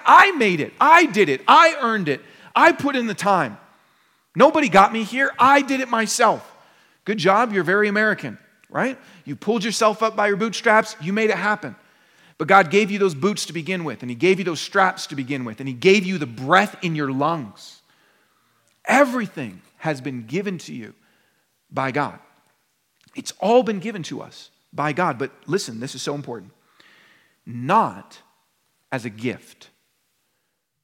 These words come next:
And what I mean by that is this. It's not been given to you. When you get a gift, what's our response supposed to be? Thankfulness. You get a gift,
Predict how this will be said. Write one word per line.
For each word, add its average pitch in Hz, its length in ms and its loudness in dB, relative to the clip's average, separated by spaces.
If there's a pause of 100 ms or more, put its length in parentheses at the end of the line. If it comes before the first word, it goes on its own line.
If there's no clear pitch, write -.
(420)
And 123 140 -12
what 151 100 -2
I 165 60 0
mean 190 160 -4
by 160 140 0
that 139 160 -2
is 120 120 -12
this. 101 380 -16 (560)
It's 139 240 -8
not 160 320 -4
been 147 220 -8
given 160 320 -2
to 208 140 -12
you. 240 260 -10 (420)
When 185 160 -2
you 180 80 -2
get 220 160 6
a 240 40 -6
gift, 160 480 -4
what's 170 260 -6
our 175 100 0
response 165 440 -8
supposed 127 340 -14
to 113 40 -20
be? 98 200 -20 (580)
Thankfulness. 226 600 -6 (720)
You 127 100 -14
get 143 140 0
a - 20 -2
gift, 226 460 2